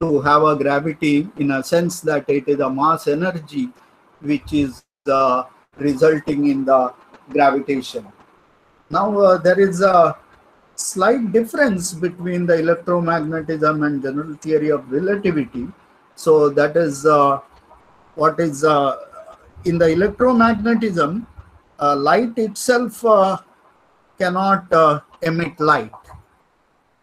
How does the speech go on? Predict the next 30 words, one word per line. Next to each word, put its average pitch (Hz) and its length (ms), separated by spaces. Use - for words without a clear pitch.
Let 151 200
it 156 140
put 156 220
that 202 280
way. 143 160
Let 151 220
me 180 120
put 175 240
it 151 180
that 151 240
way, 151 160
because, 147 440
uh, 143 280
it 170 240
is 202 100
a 196 140
fluctuating, 214 920
uh, 190 280
electromagnetic 175 1120
field, 247 400
but 180 180
it 180 200
itself 226 680
cannot, 185 460
uh, 170 220
create, 175 500
uh, 143 260
another, 165 560
uh, 143 240
wave. 180 340